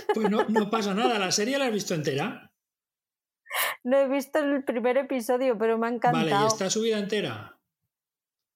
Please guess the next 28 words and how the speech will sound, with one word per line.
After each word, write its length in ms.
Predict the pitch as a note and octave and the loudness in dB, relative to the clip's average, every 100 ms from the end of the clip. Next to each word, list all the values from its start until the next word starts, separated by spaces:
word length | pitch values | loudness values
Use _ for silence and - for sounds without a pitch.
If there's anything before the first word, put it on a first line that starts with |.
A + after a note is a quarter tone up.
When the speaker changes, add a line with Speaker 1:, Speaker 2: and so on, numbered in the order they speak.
| _ _ _ | _ _ _
Speaker 2:
No. 340 | A3 G#3+ G3 - _ _ _ _ _ _ _ _ _ _ _ _ _ - | -2 -2 -2 -18 _ _ _ _ _ _ _ _ _ _ _ _ _ -2
Van 240 | G#3+ G#3 | -2 0
por, 180 | A3 A#3 A3+ | -2 0 0
hoy, 400 | - A#3+ C4 B3+ - - - _ - | 0 0 0 -6 -8 -20 -20 _ -8
el 180 | A#3 A3 | -2 0
viernes 560 | G#3 A3+ B3 C4+ C4 - | 0 0 0 -2 -2 -4
subieron 400 | C4 A#3+ A#3+ B3+ | 0 0 0 0
el 140 | A#3+ | 0
episodio 560 | A3 G#3 F#3+ G3+ G#3 F#3 | 0 -2 -2 0 0 -2
cuatro. 480 | - F3+ F3+ - - | 0 0 2 0 -2
Speaker 1:
Vale, 120 | - | -6
no, 240 | C3 C3+ B2 | -4 -2 -2
te 120 | A#2+ | -4
quiero 160 | C3+ | -2
decir 240 | C#3+ C#3 B2+ | -2 -2 -4
que 120 | A#2+ | -4
si 100 | C3 | -2
va 120 | B2+ | -2
semanal, 500 | C3+ D3 D3+ E3 F3 | -2 -2 -2 -2 -2
pues 160 | E3+ B2 | -4 -8
puedes, 540 | - C#3+ D3 C#3 - - | -4 -2 0 -2 -4 -6
puede 280 | D3 D3 | -2 -2
ir 60 | C#3+ | -2
ver, 220 | D3 E3 | -2 -4
haber 340 | D3+ C#3+ D3+ D3 | -2 -2 -4 -2
tiempo 400 | E3 D#3+ D#3 B2+ | -2 -2 -4 -4
para 280 | C#3 C3 | -2 -2
que 340 | B2+ B2+ B2+ | -2 -2 -4